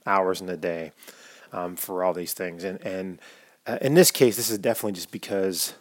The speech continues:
the fans are so enthusiastic about it. And, you know, WrestleMania came up and everybody seemed to really like it. And, you know, of course, there were a couple of posts that,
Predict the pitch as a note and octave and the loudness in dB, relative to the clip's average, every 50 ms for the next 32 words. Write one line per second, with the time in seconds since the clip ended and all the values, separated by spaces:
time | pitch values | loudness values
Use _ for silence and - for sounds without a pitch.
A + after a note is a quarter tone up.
0 | _ _ - G#2 - - - A2 A2 A2 G2+ F#2+ F2+ E2 - - G#2+ G2+ F#2+ E2+ | _ _ -12 -12 -10 -4 -2 0 0 0 0 -2 -4 -4 -4 -2 -2 -4 -4 -6
1 | - G#2+ F#2 F2 E2 F2+ E2+ E2 E2 D#2+ - - - - E2 D#2 D#2+ D2+ D2+ D2+ | -8 -8 -8 -8 -6 -6 -6 -6 -6 -8 -10 -12 -12 -14 -12 -12 -10 -10 -10 -12
2 | D2+ _ _ _ _ _ _ _ _ _ _ _ _ _ _ _ _ - _ _ | -16 _ _ _ _ _ _ _ _ _ _ _ _ _ _ _ _ -20 _ _
3 | _ _ - - - - G#2 G2 F#2+ F#2 - - - - - - - - - - | _ _ -18 -16 -12 -8 -6 -6 -6 -8 -12 -18 -20 -20 -20 -20 -20 -20 -20 -20
4 | - - - - A#2+ A2 G2 G2 A2 A2 - A2+ G2 G2+ G2+ G2+ G2+ G2 - - | -20 -12 -4 0 2 2 4 4 4 4 2 0 0 0 0 0 0 -2 -2 -4
5 | G#2 G2 G2+ F#2+ - - F#2 F#2 F2+ G2 F#2+ A2 F#2+ F#2+ - - A2 G2 F#2+ - | -6 -2 -2 -4 -4 -4 -6 -6 -6 -4 -4 -4 -4 -2 -2 -4 -4 -6 -10 -12
6 | - F2+ F2+ F#2 F2+ F2+ E2+ E2 E2 D#2+ D#2+ - - F2 D#2+ - - - F2+ F2 | -12 -8 -8 -6 -6 -6 -6 -6 -8 -8 -10 -12 -14 -14 -14 -14 -14 -16 -14 -12
7 | F2+ F#2 F2+ F2+ D#2+ - - - F#2+ F#2 - - F#2+ F2 E2+ F2 F2 - - - | -12 -10 -10 -12 -12 -10 -8 -6 -6 -4 -6 -6 -8 -6 -6 -6 -8 -8 -8 -10
8 | F#2+ - G2 F2 E2+ - - F#2+ F2+ E2+ E2+ - - - - - - F2+ E2+ E2+ | -8 -6 -6 -8 -8 -8 -6 -6 -6 -4 -4 -4 -4 -4 -4 -4 -4 -4 -6 -6
9 | - _ - | -8 _ -20